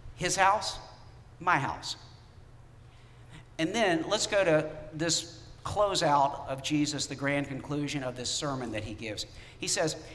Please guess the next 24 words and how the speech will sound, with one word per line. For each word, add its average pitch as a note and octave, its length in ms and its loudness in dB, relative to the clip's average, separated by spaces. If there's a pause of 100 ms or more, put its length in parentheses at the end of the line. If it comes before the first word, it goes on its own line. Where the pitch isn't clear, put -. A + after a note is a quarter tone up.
(240)
"Everyone G3 480 4
who, D#3 200 4
number D#3 300 2
one, C#3 380 0 (1000)
comes F#3+ 420 -2
to - 140 -6
me, B2 360 -6 (500)
number C#3 240 0
two, E3+ 380 -2 (300)
hears F3 560 -2 (220)
my E3 360 2 (100)
words, D3 500 0 (280)
and C3 200 -4
number D#3 300 0
three, C#3+ 500 -2 (480)
does E3 380 4
them." B2+ 200 0 (1160)
Let - 80 -10
me C#3+ 80 -2
repeat E3+ 360 -4
that. - 340 -4 (640)
"Comes G3 360 2
to A3 100 -4
me, D3+ 280 0